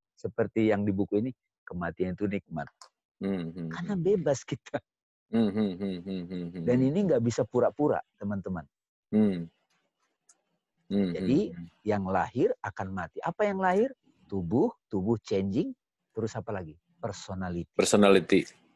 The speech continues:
Speaker 1: Personality itu ya, topeng yang kita pakai.
Speaker 2: Hmm,
Speaker 1: Di
Speaker 2: hmm,
Speaker 1: diri
Speaker 2: hmm.
Speaker 1: sejati yang berada di balik semua pengalaman sedih,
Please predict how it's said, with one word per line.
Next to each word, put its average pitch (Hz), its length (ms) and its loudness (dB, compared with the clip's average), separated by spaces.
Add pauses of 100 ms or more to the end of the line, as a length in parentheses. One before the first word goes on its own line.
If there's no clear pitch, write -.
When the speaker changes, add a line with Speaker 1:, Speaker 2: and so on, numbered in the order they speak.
(220)
Speaker 1:
Personality 104 840 -2
itu - 380 -14
ya, 76 200 -6
topeng 117 380 -2
yang 101 80 -4
kita 87 160 -8
pakai. - 360 -12 (400)
Speaker 2:
Hmm, 101 240 2
Speaker 1:
Di 92 120 -4
Speaker 2:
hmm, 85 100 -2
Speaker 1:
diri 143 240 4
Speaker 2:
hmm. - 60 -14
Speaker 1:
sejati 113 500 0
yang 98 160 0
berada 95 320 -2
di 90 140 -4
balik 98 420 2
semua 101 300 -4
pengalaman 85 500 -6
sedih, 85 500 -8